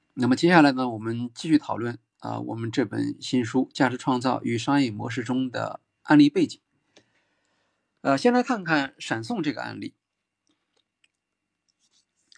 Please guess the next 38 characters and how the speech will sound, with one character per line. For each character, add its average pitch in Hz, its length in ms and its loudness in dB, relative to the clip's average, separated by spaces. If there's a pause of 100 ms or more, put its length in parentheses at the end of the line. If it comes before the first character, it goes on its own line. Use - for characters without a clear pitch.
呃， 143 200 -4
闪 302 180 2
送 277 160 2
这 254 120 0
个 247 100 2
案 220 160 0
例 214 160 -10
呢， 160 320 -6 (520)
呃， 127 280 -8 (420)
受 - 240 -6
到 185 120 -4
的 165 100 -4
反 117 240 -8
馈 202 160 -4
是， 139 460 -8 (160)
呃， 120 520 -10 (240)
比 147 80 -2
较 180 160 2
好 - 300 -8
的。 - 180 -6 (760)
那 151 120 4
么 156 140 4
这 220 100 -6
个 208 80 2
案 190 160 4
例 185 100 -4
本 123 220 -8
身 185 180 -8
我 143 160 -4
们 120 160 -8
也 117 160 -8
觉 117 240 -8
得， 117 440 -6 (100)
呃， 117 220 -8
比 - 100 -10
较 131 140 -2
难 120 240 -4
得。 143 280 -4